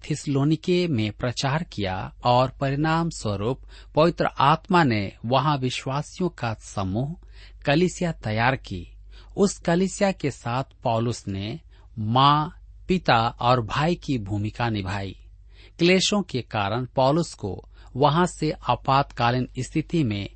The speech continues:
कूच करना पड़ा। अतः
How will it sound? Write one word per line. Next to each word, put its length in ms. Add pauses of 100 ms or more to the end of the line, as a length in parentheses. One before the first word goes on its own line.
(160)
कूच 300
करना 380
पड़ा। 380 (800)
अतः 400